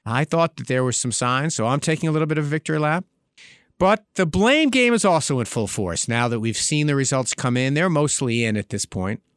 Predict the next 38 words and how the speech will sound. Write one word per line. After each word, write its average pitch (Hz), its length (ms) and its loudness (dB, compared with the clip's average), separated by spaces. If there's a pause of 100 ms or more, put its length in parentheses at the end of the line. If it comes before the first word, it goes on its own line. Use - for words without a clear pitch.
(400)
Here 160 260 2
in 156 80 2
New 151 100 4
York, 147 360 2
the 131 80 0
progressives 135 640 0
are 135 80 0
blaming 131 460 0
the 127 80 -2
chairman 135 380 0
of 127 40 -4
the 127 80 -2
Democratic 123 540 0
Party 123 420 -2 (500)
and 113 200 2
the 107 80 2
mayor. 131 560 2 (240)
I 131 80 -4
guess 135 160 -2
they're 151 80 0
blaming 135 260 2
the 135 60 2
governor 131 480 0
as 123 160 -2
well, 123 280 2
the 123 80 -4
former 123 340 -2
governor. 117 500 -2 (280)
And 170 160 4
this 254 140 2
governor, 104 380 -2
<laughs> 143 120 -4
they're 110 120 -2
blaming, 160 420 -2
blaming 143 260 2
Hochul 131 360 2
as 104 100 -2
well. 117 300 0